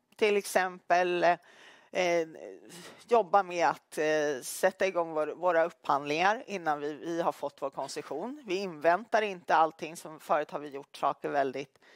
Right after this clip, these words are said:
seriellt. Och nu inväntar vi inte det, utan vi, vi skriver våra avtal och så på ett sånt sätt att vi kan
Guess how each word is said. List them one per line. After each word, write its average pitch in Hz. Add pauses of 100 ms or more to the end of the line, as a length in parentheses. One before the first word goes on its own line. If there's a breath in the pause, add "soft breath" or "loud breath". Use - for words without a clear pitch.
(220 soft breath)
seriellt. 147 (360)
Och 208
nu 160
inväntar 160
vi 190
inte 196
det, 185
utan 160
vi, 156 (560 soft breath)
vi 196 (240)
skriver 208
våra 202
avtal 160
och 160
så 131
på -
ett -
sånt 143
sätt -
att -
vi 160
kan 151